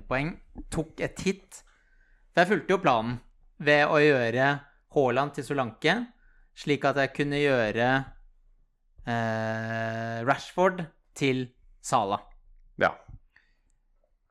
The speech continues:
Speaker 1: Men så før, eh, frist her, så ble jeg sånn, jeg sto med elleve spillere med Zinchenko, som jeg var ganske sikker på,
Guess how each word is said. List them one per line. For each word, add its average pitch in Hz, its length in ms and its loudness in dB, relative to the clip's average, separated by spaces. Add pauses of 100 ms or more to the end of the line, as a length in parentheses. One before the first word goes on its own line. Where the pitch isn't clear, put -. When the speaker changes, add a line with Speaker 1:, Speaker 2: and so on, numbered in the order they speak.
(580)
Speaker 1:
Men 180 680 0 (160)
så 170 240 0
før, 139 540 0
eh, 143 480 4
frist 127 260 -10
her, 175 80 -2
så 175 140 -2
ble 143 160 2
jeg 143 80 -2
sånn, 135 280 -2 (880)
jeg 143 100 -4
sto - 220 -6
med 143 280 -4
elleve 123 320 -4
spillere 113 380 -2
med 110 340 -6
Zinchenko, 123 560 -8 (600)
som 131 240 -8
jeg 123 140 -2
var 123 80 -2
ganske 120 340 -6
sikker 107 400 -10
på, 123 160 -2